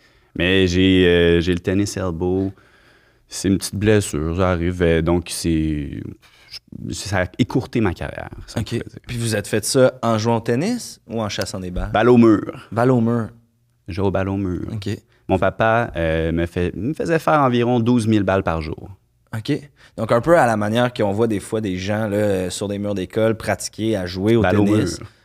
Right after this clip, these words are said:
Speaker 2: Vous, c'était l'inverse, là. Votre, votre père lançait la balle au mur puis vous alliez la, la chasser pour se pratiquer, c'est ça ?
Speaker 1: Non, non, on parlait vraiment de jouer au tennis,
Speaker 2: Ah,
Speaker 1: là.
Speaker 2: au
Speaker 1: Je
Speaker 2: mur.
Speaker 1: frappais, oui, oui.
Speaker 2: OK.
Speaker 1: Oui.
Speaker 2: <laughs> OK.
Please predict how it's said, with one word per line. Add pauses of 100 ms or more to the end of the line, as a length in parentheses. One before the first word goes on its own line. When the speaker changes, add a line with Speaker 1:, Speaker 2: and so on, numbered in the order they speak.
(280)
Speaker 2:
Vous,
c'était
l'inverse,
là.
Votre, (160)
votre (120)
père
lançait
la
balle
au
mur
puis
vous
alliez
la,
la
chasser
pour
se
pratiquer,
c'est
ça ?
Speaker 1:
Non,
non,
on
parlait
vraiment
de
jouer
au
tennis,
Speaker 2:
Ah,
Speaker 1:
là.
Speaker 2:
au
Speaker 1:
Je
Speaker 2:
mur.
Speaker 1:
frappais,
oui,
oui.
Speaker 2:
OK. (640)
Speaker 1:
Oui.
Speaker 2:
<laughs>
OK.